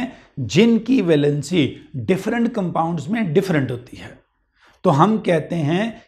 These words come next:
कि इनकी वैलेंसी वेरिएबल वैलेंसी है, यानी ये बदल रही है, वेरी कर रही है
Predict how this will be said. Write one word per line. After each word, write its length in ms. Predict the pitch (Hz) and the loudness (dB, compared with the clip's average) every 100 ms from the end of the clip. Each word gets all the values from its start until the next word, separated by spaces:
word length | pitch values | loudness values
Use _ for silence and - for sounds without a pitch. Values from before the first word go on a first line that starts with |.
| - | 2
कि 80 | 185 | 2
इनकी 500 | 190 196 202 175 202 | 2 0 0 0 2
वैलेंसी 500 | 170 151 151 156 226 | 2 2 0 0 -2
वेरिएबल 760 | 139 147 185 208 196 143 135 | 0 0 2 4 4 4 0
वैलेंसी 460 | 127 120 107 - - | -2 -4 -6 -10 -14
है, 180 | 107 - _ _ - | -18 -20 _ _ -6
यानी 300 | 131 156 180 | 2 4 4
ये 160 | 202 202 135 117 | 2 0 0 0
बदल 280 | 170 202 | 2 2
रही 320 | 170 156 147 151 | 0 -2 -2 0
है, 160 | 185 165 | 0 0
वेरी 460 | 131 143 170 254 | 0 0 2 2
कर 180 | 262 170 | 2 -2
रही 320 | 147 151 156 151 | -2 -2 -2 0
है 220 | 170 | 0